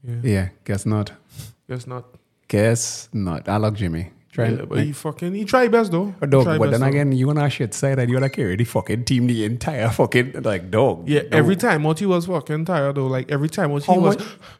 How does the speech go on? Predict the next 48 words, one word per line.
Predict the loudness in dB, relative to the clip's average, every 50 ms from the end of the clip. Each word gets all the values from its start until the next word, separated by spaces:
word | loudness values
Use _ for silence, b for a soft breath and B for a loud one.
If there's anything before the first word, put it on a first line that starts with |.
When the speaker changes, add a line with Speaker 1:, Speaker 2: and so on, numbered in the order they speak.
| B B B _ 0
Speaker 2:
No, | 0 2
Speaker 1:
like, | 4 4
Speaker 2:
but | 2 2
Speaker 1:
he | 2
had | 0 0 0
to | -2 -6
catch | -4 -6 -6 -4 -4
his | -6 -6
breath, | -4 -6 -6 -4
Speaker 2:
no, | -4 -4 -4
Speaker 1:
like, | -4 -6
Speaker 2:
how | -4 -2 0
Speaker 1:
for | 0 2
real. | 2 0
Speaker 2:
much | 0 -2 -2 -6 -4
energy | -2 -2 0 0 -2 -2 -2 -2 -4 -4 -6 -10
a | -10 -6
boy | -2 0 0 0 0
have | -2 -4 -4
that? | -4 -4 -4 -2 -2 0
You | 0 0
need | 2 2 2 0 0
somebody, | -4 -6 -4 -2 -2 -2 0 0 -2 -2 -2 -4 -6 -6
dog. | -6 -8 -10 -12 -14 -18 -20 _ 0
Speaker 1:
Dog, | 0 2 2
Speaker 2:
But | 2
Speaker 1:
and | 0 0
if | -2 -2
you've | -4 -4 -2
ever | -2 -2 -2 -4 -4
played | -2 -2 -2 -2 0
basketball | 0 -2 -2 -2 -4 -4 -2 -2 0
like | 0 -2 -2 -2
that, | -4 -4 -4 -4
like, | -4 -6 -8 -12 _ _
f-, | _ _ -20 -20 _ -6
on | -4 -2
our | 0 0 0 0
whistle, | 0 0 -2 -2 -4 -4 -4 -4 -6 -10
like, | -10 -10 -8 -8 -8 -10 -12 _ _ _ _ _ _ _ _ _ _ _ _ _ _ _ _
within | -6 -2 0 2 0
the | 0
first | -2 0 0 0 0 0 -4
quarter, | -8 -2 -2 -2 0 0 -2 -2 -2 -4 -6 -12 _ _ _ _ _ _ _ _ _ _ _ _ _ _
you | -4 -2 0 0
are | 0
half | -2 -4 -4 -4 -4 -4 -4
energy. | -4 -4 -4 -4 -4 -6 -8 -10 -12